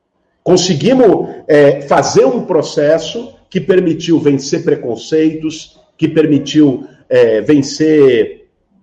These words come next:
ataques, estigmatizações. E eu acho que nós temos todas as condições, com mais tempo dessa vez e com unidade, de, é, desfazer isso também em nível estadual, ainda mais com o nível de desgaste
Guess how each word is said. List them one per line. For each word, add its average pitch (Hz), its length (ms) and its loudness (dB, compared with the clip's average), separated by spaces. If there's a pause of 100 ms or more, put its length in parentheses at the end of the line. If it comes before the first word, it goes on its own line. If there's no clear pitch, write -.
(160)
ataques, 139 920 -6 (140)
estigmatizações. 143 1700 -2 (320)
E 208 40 -10
eu 214 60 4
acho 175 100 -4
que 202 80 -2
nós 190 120 0
temos 196 260 -2
todas 247 340 4
as 175 140 -4
condições, 156 920 -6
com 170 100 -6
mais 151 680 -2
tempo 170 560 -4 (240)
dessa 120 300 -4
vez - 680 -10
e 151 80 -12
com 185 200 0
unidade, 151 920 0 (480)
de, 143 540 -2 (240)
é, 127 280 2
desfazer 139 680 -2
isso 135 300 -2
também 120 360 -6
em 117 40 -10
nível 110 240 -10
estadual, 110 840 -6
ainda 185 460 0
mais 143 340 -4
com 151 120 -8
o 143 60 -2
nível 139 220 -2
de 135 100 -12
desgaste 120 600 -10